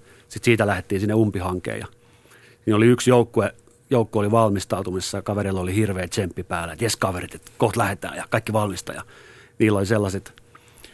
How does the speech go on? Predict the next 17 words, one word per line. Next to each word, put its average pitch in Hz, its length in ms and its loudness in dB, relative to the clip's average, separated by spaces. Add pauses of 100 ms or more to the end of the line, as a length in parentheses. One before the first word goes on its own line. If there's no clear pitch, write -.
(200)
kaksikymmentäviisi - 1400 -2
tuumaiset 101 420 -2
lumikengät 101 380 -4
jalassa 92 360 -6
ja - 80 -10 (600)
sitten 113 360 -2
kiipesi 117 340 2
siihen 107 200 -2 (500)
lumivallin 113 480 4
päälle 107 280 4
ja 98 80 -2
vieläkin 101 300 0
oli, 95 80 -6
että - 140 -2
jes, - 220 -2 (220)
onks 107 120 -6
valmista? 104 480 0